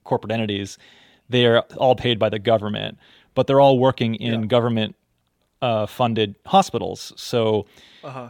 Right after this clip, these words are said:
Speaker 1: it's, it's not like it is down here where it, it's a bit of a weird power dynamic where, um, in Canada, it's, it's, you know, everything is at pretty much capacity because it's a public system. So,
Speaker 2: Yeah.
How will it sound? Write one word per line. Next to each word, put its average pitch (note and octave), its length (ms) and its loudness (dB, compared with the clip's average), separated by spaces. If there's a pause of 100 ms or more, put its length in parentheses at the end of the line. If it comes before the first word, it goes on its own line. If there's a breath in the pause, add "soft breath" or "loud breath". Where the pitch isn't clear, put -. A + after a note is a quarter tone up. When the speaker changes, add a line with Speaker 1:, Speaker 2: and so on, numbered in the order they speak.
Speaker 1:
it's, - 500 -4
it's - 260 -6
not C#3 220 2
like C3 140 2
it B2 60 -4
is A#2+ 80 -2
down A2 220 -2
here A#2+ 420 -2
where G#2 400 0
it, A#2 200 -2
it's - 100 -4
a G3 40 0
bit G3+ 120 0
of E3 40 -2
a D3+ 60 4
weird B2 320 0
power A#2 260 -2
dynamic A2+ 460 0 (100)
where, A2+ 440 0 (420 soft breath)
um, G#2+ 640 -2
in A#2+ 160 -4
Canada, B2 580 2
it's, - 360 -8
it's, - 640 -10
you B2+ 80 -8
know, A2+ 100 -4
everything B2+ 380 0
is G#2+ 280 -6 (200)
at A#2+ 220 2 (240)
pretty D3+ 140 -2
much A#2+ 200 -4
capacity G2+ 760 -2
because A2 240 -10
it's - 140 -12
a F#2 40 -20
public A2 360 -6
system. G#2 540 -6 (540 soft breath)
So, A2+ 420 0
Speaker 2:
Yeah. G#2+ 240 0